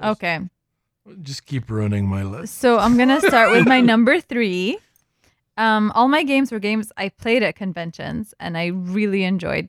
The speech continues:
Speaker 1: playing with strangers. Um, some of these games I played several times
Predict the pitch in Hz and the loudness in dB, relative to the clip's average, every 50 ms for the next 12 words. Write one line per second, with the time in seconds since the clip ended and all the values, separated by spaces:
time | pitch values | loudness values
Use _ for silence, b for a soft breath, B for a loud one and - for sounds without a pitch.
0 | _ - 202 175 175 180 180 170 156 165 - - - 208 202 196 196 190 185 185 | _ -8 -4 -4 -2 -2 -4 -6 -8 -10 -12 -12 -8 -6 -4 -2 -2 -2 -2 0
1 | 185 185 180 185 180 180 - _ b b b b b b b - 180 185 185 185 | 0 0 0 0 -2 -6 -10 _ b b b b b b b -8 -6 -4 -4 -4
2 | 185 180 180 175 170 - - - _ _ - 220 208 208 214 202 208 185 180 202 | -4 -4 -6 -6 -8 -10 -12 -16 _ _ -10 -6 -4 -2 -2 -2 -2 -4 -4 -4
3 | 190 196 202 190 143 165 175 - - 196 190 185 175 180 _ _ _ _ _ - | -2 -2 -2 -2 -4 -6 -8 -8 -6 -6 -6 -6 -6 -8 _ _ _ _ _ -18
4 | - - - 254 214 180 185 190 170 170 - - - 165 165 160 165 190 202 - | -6 0 0 0 2 2 0 0 0 -2 -4 -6 -6 -6 -6 -6 -6 -8 -10 -12
5 | - - | -14 -20